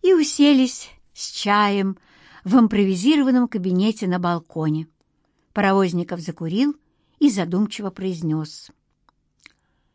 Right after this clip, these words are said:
«Я вот всё думаю, а не могла Долженкова где-то в городе затеряться?» Неожиданный переход к рабочим делам Лену не смутил.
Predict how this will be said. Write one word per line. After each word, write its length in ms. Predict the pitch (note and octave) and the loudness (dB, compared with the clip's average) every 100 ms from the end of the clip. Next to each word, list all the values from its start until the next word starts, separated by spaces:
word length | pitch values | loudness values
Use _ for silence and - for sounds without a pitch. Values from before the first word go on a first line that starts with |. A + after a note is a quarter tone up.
| _ _ _ _ _ _ _ _ _ _ _ | _ _ _ _ _ _ _ _ _ _ _
«Я 200 | C3+ C4 | -2 0
вот 200 | D4 C#4+ | 0 -4
всё 180 | - B3 | -4 -2
думаю, 580 | A3 D#4 C#4+ F3+ G2+ - _ _ _ _ _ _ _ _ _ - | 0 2 2 0 -8 -18 _ _ _ _ _ _ _ _ _ -4
а 100 | A3 | 2
не 100 | G3 | 4
могла 420 | G#3+ G#3+ B3 D#4+ | 4 4 2 2
Долженкова 960 | A3 A3 A3 G#3+ F#3 F3+ - E4+ D4 G3 | 2 0 0 -2 -4 -4 -4 -2 -2 -4
где-то 400 | F3 G#3 C#4+ C4+ | -4 -4 -2 -2
в 120 | A#3 | -6
городе 600 | A3 C4 A3+ F3 F3 E3+ | -2 0 0 0 -6 -6
затеряться?» 960 | E3 A3+ - D4 C#4 G#3 D3+ - - - _ _ _ _ _ _ _ _ _ _ _ _ _ _ - | -4 -4 -2 0 0 -2 -8 -16 -18 -18 _ _ _ _ _ _ _ _ _ _ _ _ _ _ -6
Неожиданный 680 | F#3 G3+ F#3+ G3 F#3 F#3+ | -2 -2 0 -2 -2 -4
переход 540 | F3+ F3+ E3+ - C#4 - _ _ | -6 -8 -6 -4 -4 -6 _ _
к 60 | - | 0
рабочим 480 | A3+ G#3+ G#3+ G#3+ F#3+ | 0 2 0 -2 -6
делам 400 | G3 G3+ F#3+ F#3 | -4 -2 -2 0
Лену 280 | A3 A#3+ A3+ | 0 2 2
не 140 | A#3+ | 0
смутил. 600 | - A3+ A3 - E3 E3 | 0 -2 -4 -8 -12 -12